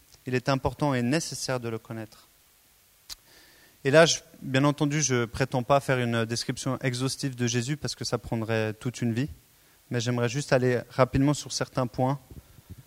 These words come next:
que la Bible dit à propos de Jésus. Il est le Fils de Dieu. Dans Luc un trente-cinq,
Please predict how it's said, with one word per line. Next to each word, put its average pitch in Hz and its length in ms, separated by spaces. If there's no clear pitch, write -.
que - 100
la 120 120
Bible 123 320
dit 131 240
à 120 40
propos 123 320
de 117 140
Jésus. 107 480
Il 170 180
est 151 220
le 135 140
Fils 143 300
de 139 100
Dieu. 131 260
Dans 131 220
Luc 147 340
un 143 120
trente-cinq, 143 720